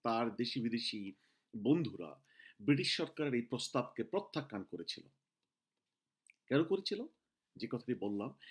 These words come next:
যে তারা মনে করেছিল যদি আমরা ব্রিটেনের টাকা নিই, তাহলে বিচারটি আমরা যে উদ্দেশ্যে করছি, যেভাবে করতে চাই, সেটা তারা করতে দেবে না। অর্থাৎ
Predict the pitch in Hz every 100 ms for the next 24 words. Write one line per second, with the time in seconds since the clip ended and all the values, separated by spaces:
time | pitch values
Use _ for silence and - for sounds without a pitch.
0 | - - 113 143 175 151 151 139 156 170
1 | 160 117 127 110 101 110 104 - 120 151
2 | 139 - 101 135 110 127 85 - _ -
3 | - _ - 113 165 101 87 - _ _
4 | _ - 101 156 143 196 - - 202 165
5 | 151 143 127 196 185 123 - 190 - 202
6 | - 117 - - 127 - _ _ _ _
7 | - - 113 180 190 196 208 151 139 139
8 | - 92 67 - _ - - - 285 240
9 | 165 127 123 - 98 - - _ - 127
10 | 135 - 104